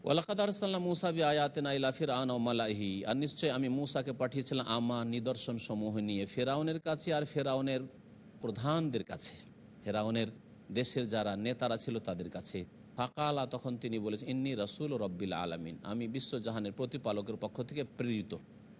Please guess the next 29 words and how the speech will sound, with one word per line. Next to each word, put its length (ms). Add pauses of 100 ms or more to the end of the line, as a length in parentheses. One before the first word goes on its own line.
ফালাম্মা 360
জাআহুম 400
বিআয়াতিনা, 640
আমার 200
নিদর্শন 400
সমূহ 300
নিয়ে 160
তাদের 260
কাছে 200
যখন 200
আসলো 380
মূসা, 460
ইযা 340
হুম 160
মিনহা 320
ইয়াযহাকুন, 640
তখন 400
ওইসব 340
দেখে 260
শুনে 360
হাসতে 420
শুরু 260
করলো 280
মূসাকে 420
নিয়ে, 180 (380)
ঠাট্টা 300
বিদ্রূপ 320
শুরু 240
করলো। 340